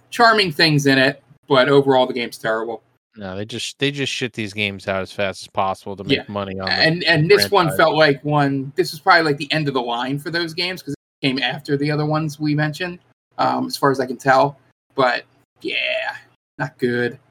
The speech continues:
Speaker 2: Nope.
Speaker 1: Um, so, uh, yeah, Tom, let's, uh, get to our scores. I think I know where both our scores are gonna be. You go first.
Speaker 2: I, I'm gonna give it a one and a half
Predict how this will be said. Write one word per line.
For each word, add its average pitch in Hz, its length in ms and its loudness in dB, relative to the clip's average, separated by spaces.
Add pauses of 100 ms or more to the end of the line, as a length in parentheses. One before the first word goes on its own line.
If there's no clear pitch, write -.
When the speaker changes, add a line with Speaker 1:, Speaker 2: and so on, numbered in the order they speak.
(220)
Speaker 2:
Nope. 104 140 -4
Speaker 1:
Um, 123 560 -6
so, 123 360 0
uh, 123 280 0 (460)
yeah, 277 180 6
Tom, 277 300 4
let's, 247 180 4
uh, 226 220 8
get 214 160 -2
to 233 80 2
our 196 100 8
scores. 226 720 4
I 147 200 2
think 233 220 -2
I 165 60 2
know 143 160 2
where 143 140 4
both 185 240 -2
our 135 80 -4
scores 139 300 0
are 151 40 -8
gonna 165 180 -6
be. 214 280 -6 (120)
You 147 120 -6
go 196 100 -2
first. - 340 -12 (260)
Speaker 2:
I, 131 140 0 (440)
I'm 127 120 -8
gonna 156 120 -2
give 139 140 -2
it 131 60 0
a 117 40 0
one 104 220 0
and 92 100 -6
a - 40 -14
half - 420 -16